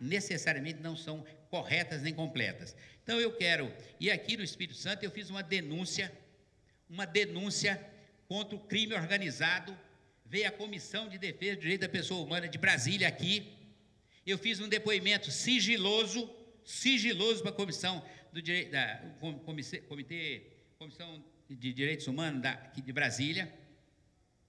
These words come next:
Fiz o depoimento dez horas, sigiloso, duas horas da tarde, Geraldo Corrêa Lima, que eu acusava, e não retirei nenhuma acusação, que estava envolvido com crime organizado, com assassinato,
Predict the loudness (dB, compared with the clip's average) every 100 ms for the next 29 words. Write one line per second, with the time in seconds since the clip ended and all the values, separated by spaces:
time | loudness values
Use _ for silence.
0 | _ _ _ _ _ -2 0 2 2 4
1 | 2 2 0 -4 -16 -20 -2 6 8 8
2 | 4 4 2 0 -6 -12 0 6 8 8
3 | 6 4 4 2 0 -8 -14 -20 -20 -20
4 | _ -20 -2 6 8 8 8 8 6 4
5 | 4 6 6 4 4 6 8 6 6 2
6 | 0 4 6 4 4 2 2 4 4 4
7 | 2 2 6 6 6 4 2 0 -12 -20
8 | -14 -6 0 2 2 2 2 0 -2 -2
9 | -2 -2 0 0 2 0 -2 -8 -18 -6
10 | -2 2 2 4 0 0 0 0 0 -6
11 | 2 4 4 2 0 0 2 2 2 -2
12 | 0 2 2 0 4 6 6 4